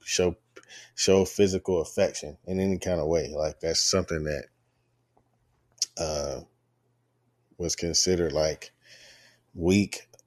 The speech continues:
to me, or I don't know. I just never really, like, I don't know if it was weak or if it's, like, not comfortable. Or something that I just had a hard time with, you know what I mean? And,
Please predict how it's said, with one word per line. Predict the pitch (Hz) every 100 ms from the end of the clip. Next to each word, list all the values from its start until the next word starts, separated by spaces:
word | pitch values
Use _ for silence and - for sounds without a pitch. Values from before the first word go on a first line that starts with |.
| -
to | - 90
me, | 98 113 139 165
or | - 98 92 90 - -
I |
don't | 202 220
know. | 226 92
I | 85
just | 95
never | 120 117 113
really, | 117 113 107 101
like, | 98 95 90 - _
I | 113
don't | 151
know |
if | 151
it | 156
was | 98 90
weak | 104 139 123
or | 95 90
if | 87
it's, | 90 95
like, | 90 -
not | 98 101 -
comfortable. | - 131 - 131 131 131 123 _ - - - - _ _ -
Or | 92 90 87
something | - 117 110 101
that | 98 92
I | 92
just | 87 92 -
had | 104 92
a |
hard | 82 117 104 -
time | 120 117 95 80
with, | 76 -
you | 98 98
know | 101 104
what |
I | 101
mean? | 104 107 107 104 -
And, | 92 95 92 92 90 87